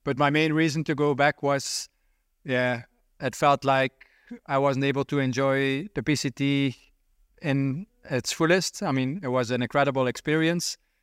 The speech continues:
but running in pain all the time wasn't exactly my dream <laughs> coming true. And so, yeah, with my experience from the first P C T, from the Appalachian Trail, from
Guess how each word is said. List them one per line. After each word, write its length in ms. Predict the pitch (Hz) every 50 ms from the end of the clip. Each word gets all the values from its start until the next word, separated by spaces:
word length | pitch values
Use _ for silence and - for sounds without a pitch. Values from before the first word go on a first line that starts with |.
| _ _ -
but 580 | 127 123 127 131 - - - - - - - - _ _ _ _ -
running 280 | 139 135 135 139 135
in 120 | 135 131 120
pain 500 | - 139 139 139 135 139 139 139 165 202 -
all 200 | - 156 131 135
the 100 | 131 123
time 460 | - 131 131 131 131 131 135 156 - -
wasn't 560 | 123 123 123 113 127 123 - - - - - -
exactly 720 | - 123 110 127 123 123 - - 127 120 117 117 117 113 - - _ _ _ _ _ _ _ _ _ -
my 180 | 165 123 120
dream 460 | 113 110 127 131 123 127 131 131 113 - - - 170 165
<laughs> 240 | - - 170 151 -
coming 260 | - 151 127 135 131
true. 320 | 123 - - 147 147 139 143 - - - _ _ _ _ _ -
And 200 | - 131 139 135
so, 480 | - - 147 147 147 147 147 147 170 196
yeah, 340 | 170 131 135 131 135 127 123 - _ -
with 180 | - 147 147 127
my 600 | 151 143 143 143 147 143 143 143 143 147 170 - _ _ _ _ _ -
experience 640 | 139 117 - - 156 156 156 151 151 151 147 - -
from 280 | - - 147 143 139 135
the 60 | 131
first 300 | - - 151 147 - -
P 100 | 160 143
C 140 | - 147 127
T, 280 | - 151 143 143 143
from 420 | - - 135 131 131 135 180 214 147
the 100 | 131 127
Appalachian 480 | 127 - 131 135 139 127 - 151 135
Trail, 300 | - - 135 131 131 127
from 340 | - - 123 120 120 120 120